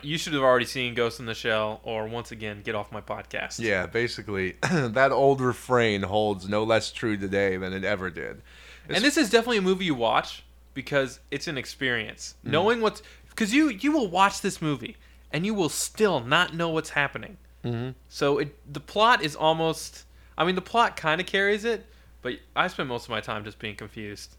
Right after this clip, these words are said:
Speaker 2: <laughs>
Speaker 1: and being like, "Wow, this is," I mean, y-, yeah. When he, when Dave was mentioning, like, whatever the A I's purposes were, I don't know. What were the A I's purposes
Speaker 2: Well, the A I's
Speaker 1: to escape.
Speaker 2: It's to become sort of, um,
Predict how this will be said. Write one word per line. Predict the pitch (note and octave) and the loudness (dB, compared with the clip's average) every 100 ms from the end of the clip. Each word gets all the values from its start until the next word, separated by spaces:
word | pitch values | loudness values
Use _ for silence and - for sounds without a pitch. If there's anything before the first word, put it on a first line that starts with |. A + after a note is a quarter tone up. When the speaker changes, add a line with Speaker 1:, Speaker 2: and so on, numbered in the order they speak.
| - | -8
Speaker 2:
<laughs> | B2 G2+ | -6 -4
Speaker 1:
and | B2+ | -2
being | B2 | -2
like, | A2+ A2+ | -2 2
"Wow, | A#2 G#2+ G#2+ - | 2 2 0 -4
this | D3 D#3 | -8 -6
is," | A#2 - | -12 -4
I | C3+ | -2
mean, | D3+ | -2
y-, | D3+ D2+ A#1+ - - - - - - - - - | -4 -8 -14 -20 -20 -20 -20 -20 -20 -20 -14 -2
yeah. | A#2 G#2 - - - | 0 -2 -6 -20 -6
When | D#3+ F3 | 0 0
he, | |
when | E3 D#3 | 0 0
Dave | E3 F3 | 0 0
was | D#3+ | 0
mentioning, | C#3+ C#3 D#3 | 0 0 -2
like, | B2+ A2+ | -2 0
whatever | C3+ C3 C#3 | 2 4 4
the | B2+ A2+ | 0 2
A | A#2+ | 4
I's | A#2+ A#2+ | 4 4
purposes | - A#2+ A#2 C#3 B2+ | 2 -2 -2 -8 -2
were, | C#3+ D3 C#3+ - - - | 0 0 -2 -16 -20 -6
I | A#2 | -2
don't | C3+ A#2+ | -2 -2
know. | A2+ - - - | -8 -14 -20 -8
What | C3+ D#3 | 0 2
were | E3 | 2
the | D#3 C#3+ | 2 4
A | C3 | 4
I's | A#2+ | 2
purposes | - B2 D#3 | 0 2 8
Speaker 2:
Well, | C#3 | 8
the | B2+ D#3 | 6 4
A | F#3 E3 | 4 4
I's | D3 | 6
Speaker 1:
to | E3+ | 4
escape. | D3+ - F3+ D#3+ - - | 4 2 2 0 -2 -6
Speaker 2:
It's | C#3 C3+ - | -4 -4 -6
to | - | -4
become | D3 C#3+ D#3+ D#3 | -2 0 0 2
sort | C#3+ D#3 C#3 | 2 2 2
of, | C3 A#2 | 2 4
um, | A2+ G#2+ G#2 G2 F#2+ | 4 6 2 0 -6